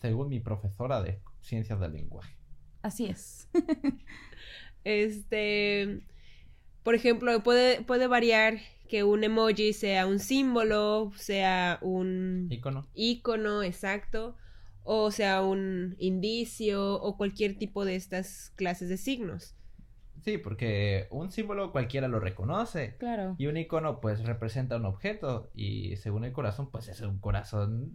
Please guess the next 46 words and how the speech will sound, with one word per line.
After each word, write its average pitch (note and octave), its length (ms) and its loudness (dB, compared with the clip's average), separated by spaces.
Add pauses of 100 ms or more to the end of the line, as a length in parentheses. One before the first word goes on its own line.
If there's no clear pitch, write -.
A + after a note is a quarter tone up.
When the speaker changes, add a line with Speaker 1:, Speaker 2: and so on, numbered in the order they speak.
(100)
Speaker 1:
dándoselo G2+ 680 0
a F2 280 2
otra A2+ 340 -4
persona, E3+ 480 -4
y - 60 -2
eso - 100 2
Speaker 3:
Literalmente. G3 400 -2
Speaker 1:
representa. C#3 580 -4 (240)
Y D3+ 60 -4
el C#3+ 100 -2
símbolo D3+ 500 -4
que B2+ 140 -4
representa A#2 400 -4
es - 100 -2
el, F#2 260 -2
es G2+ 140 -4
el G2 100 2
amor, E3+ 400 2 (440)
y, G2 300 0 (220)
pues, A2 140 -6
viene, D3+ 460 -6
viene D#3+ 260 -4
de C#3+ 80 -4
ahí, G3 220 -4
o E3+ 60 -2
sea, C#3+ 140 -6
que B2 220 -6
los A2+ 240 -2
dos, - 260 -4 (840)
para G#2+ 180 2
que A2 100 -4
no A2 100 0
haya A2+ 260 0
un A#2 220 -2
choque A2+ 400 -2
de, F2 420 -2
de G2+ 200 0
ideas, G2 600 0
puede C3+ 240 2
representar A#2+ 420 -2
perfectamente A#2 640 -4
los G#2+ 200 -2
dos, D#3 280 -6
con G2+ 300 -2
Speaker 3:
Ujú. G2 100 -2
Speaker 1:
justificaciones G#2+ 640 -6